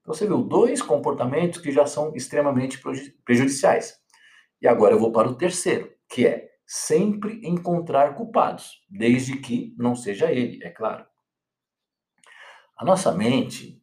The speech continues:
além dela privilegiar caminhos mais curtos, ela é extremamente defensiva. Nosso coração também é defensivo. Nós sempre vamos puxar, vamos dizer assim, a sardinha pro nosso lado.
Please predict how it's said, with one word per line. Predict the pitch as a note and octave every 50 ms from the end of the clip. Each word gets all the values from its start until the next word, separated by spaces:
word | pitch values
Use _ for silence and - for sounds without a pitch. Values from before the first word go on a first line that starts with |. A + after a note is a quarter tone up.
| _
além | - - - - - - - - -
dela | - A2+ - -
privilegiar | - - - - C3 E3 F#3 F3 B2 C3+ B2 A2 G2+ G#2 G2+ G2 F#2+ F2+ E2+ D#2 E2+ - -
caminhos | - G#2+ F#2+ F#2+ G#2 A#2+ C3 A#2+ F2+ F2
mais | - - - -
curtos, | - - - C3 C#3+ B2+ A#2 - - - - - _ _ _ _ _ _ _ _ _ _
ela | - - E3+
é | D#3
extremamente | - - F3+ E3 D3 C3 - E3+ - C3+
defensiva. | B2+ A#2+ - G#2 F2 - - - E2+ - - - _ _ _ _ _ _ _ _
Nosso | - E3 E3+ - -
coração | - G#3 G#3+ G#3 - - - G3+ D4 C#4
também | - - - D3 E3
é | C#3+ -
defensivo. | - - - - - - - - E2 E2+ F2+
Nós | F#2+ A#2 A#2
sempre | - F#3+ G3+ G3 -
vamos | - D#3+ E3 E3 -
puxar, | - - - C#3 B2 - - B2+ C3+ D3 C#3+
vamos | C3+ C3+ C3 B2
dizer | - G#2 G2+ A#2 A#2+ A2+
assim, | G#2+ - - B2+ D#3 E3+ - - _ _ - _ _ _ _
a | - A2+
sardinha | - - C3+ A#2 F#2+ - A#2 C#3+ D#3 B2+
pro | - - G2+
nosso | G2 G2 - - F#2
lado. | D#2 C2+ - -